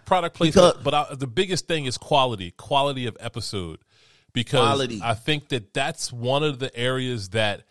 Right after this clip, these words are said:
Speaker 1: if there was one thing that I would say in, in the Black podcast community that I wanna see us improve in,
Speaker 2: Mm.
Speaker 1: we have, like you said, we have all these creative minds, all these dope podcasts, but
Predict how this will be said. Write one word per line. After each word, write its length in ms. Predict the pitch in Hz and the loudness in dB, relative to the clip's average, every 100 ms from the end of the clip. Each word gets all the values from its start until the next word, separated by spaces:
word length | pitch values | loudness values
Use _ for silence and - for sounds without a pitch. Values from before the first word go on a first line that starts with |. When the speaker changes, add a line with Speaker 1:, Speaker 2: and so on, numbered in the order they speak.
| _ _ _ | _ _ _
Speaker 1:
if 140 | - 117 | -12 -4
there 140 | 147 | -2
was 180 | 127 107 | -2 -6
one 380 | 117 131 196 180 | -6 -2 0 -2
thing 320 | - 170 156 | -4 -4 -2
that 100 | 131 | -2
I 60 | 131 | -2
would 160 | 131 | -2
say 240 | - 135 123 | -2 -2 -4
in, 300 | 120 117 117 | -4 -8 -8
in 260 | 117 110 | -12 -10
the 80 | 104 | -10
Black 300 | 87 117 117 _ | -6 -6 -6 _
podcast 580 | 135 120 113 127 113 - | -6 -6 -6 -6 -6 -8
community 420 | 107 113 113 107 | -8 -6 -6 -8
that 120 | 98 | -4
I 80 | 98 | -2
wanna 320 | 110 110 107 | -2 -4 -6
see 240 | 101 - 120 | -6 -6 -6
us 160 | 110 | -6
improve 500 | - 95 - 117 113 | -8 -10 -6 -6 -6
in, 220 | 120 117 113 _ _ _ _ _ 101 | -6 -6 -8 _ _ _ _ _ -12
Speaker 2:
Mm. 120 | 101 | -4
Speaker 1:
we 140 | 123 | -2
have, 280 | 139 143 123 | 0 0 -2
like 260 | 131 135 - | -4 -4 -4
you 80 | |
said, 200 | 131 156 | -6 -4
we 140 | 127 120 | -4 -6
have 220 | 143 147 | -6 -6
all 120 | 139 | -4
these 160 | 127 117 | -6 -8
creative 500 | - 113 127 139 113 | -8 -6 -4 -6 -6
minds, 380 | 110 101 95 98 | -6 -4 -6 -10
all 100 | 107 | -10
these 180 | 107 | -10
dope 300 | 98 - 135 - | -8 -6 -6 -6
podcasts, 640 | - 117 113 107 92 - | -8 -8 -8 -8 -8 -8
but 200 | 107 95 | -8 -10